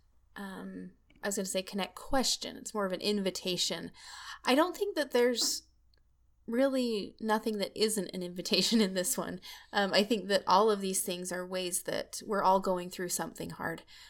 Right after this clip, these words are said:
We're all going through something, and I think all of these kind of make it a way for us to connect better to God. But one of the things that we specifically thought f-, was fitting for this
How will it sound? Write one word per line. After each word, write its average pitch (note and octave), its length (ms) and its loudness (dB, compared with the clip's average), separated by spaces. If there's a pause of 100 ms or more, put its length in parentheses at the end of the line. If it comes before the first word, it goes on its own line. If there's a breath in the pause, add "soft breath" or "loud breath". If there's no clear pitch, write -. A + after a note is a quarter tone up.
(140 soft breath)
We're - 140 0
all F3+ 160 6
going F3 240 0
through F#3 140 -6
something, - 360 -6
and E3+ 120 -10
I E3+ 80 -6
think - 200 -8
all F3+ 220 4
of F3+ 80 -4
these E3+ 160 -8
kind F3+ 220 -8
of F#3 120 -10
make F3+ 260 -6
it E3+ 100 -6
a E3+ 220 -8 (220)
way F#3 200 4
for - 180 -2
us - 200 -2
to F3 100 -4
connect F3+ 420 -8
better F#3 240 -4
to F#3 140 -6
God. F3+ 340 -2
But F#3 220 -2 (480 loud breath)
one C4+ 160 4
of C#4+ 100 4
the A3 80 -2
things F#3+ 300 -2
that - 140 -2
we G3 120 -4
specifically F3+ 880 -4 (840)
thought F#3+ 240 8
f-, - 280 -12
was G3+ 220 0
fitting F3+ 460 0 (120)
for F#3 200 0
this F3+ 320 0